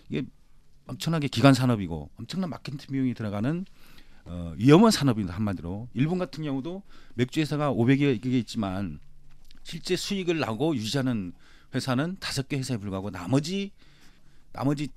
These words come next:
구십팔 퍼센트의 그 맥주 회사들은 단 이 퍼센트 정도의 그 매출액을 합쳐서 지금 하고 있습니다. 그런 개념으로 보면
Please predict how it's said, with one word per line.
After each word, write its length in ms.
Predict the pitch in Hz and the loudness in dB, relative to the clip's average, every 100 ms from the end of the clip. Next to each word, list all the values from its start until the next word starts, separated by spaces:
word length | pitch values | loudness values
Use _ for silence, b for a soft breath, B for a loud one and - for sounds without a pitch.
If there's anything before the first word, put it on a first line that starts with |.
| - - | -16 -10
구십팔 420 | 127 170 - 170 | -4 -2 -2 -8
퍼센트의 840 | - 160 139 - 135 123 113 156 - | -4 -4 -4 -4 -4 -2 0 -2 -4
그 120 | 104 | -6
맥주 240 | 98 110 131 | -6 -4 -4
회사들은 380 | 131 107 113 123 | -2 -4 -4 -6
단 180 | 131 | -2
이 100 | 113 | -2
퍼센트 540 | - 220 220 170 - 76 - b b b b | 2 4 4 2 -2 -10 -12 b b b b
정도의 560 | 110 117 101 101 147 143 | -2 -2 -2 -6 -8 -10
그 100 | 101 | -10
매출액을 640 | 87 - 131 131 95 85 - - | -10 -8 -4 -2 -2 -6 -10 -12
합쳐서 480 | - - 175 143 | -4 0 0 0
지금 220 | 135 98 92 | -2 -6 -8
하고 200 | 120 147 | -8 -10
있습니다. 360 | - 82 76 - b b b | -10 -14 -14 -16 b b b
그런 200 | 123 156 | 0 4
개념으로 300 | 139 127 147 | 4 4 0
보면 540 | 107 98 117 107 76 | 0 2 2 2 -2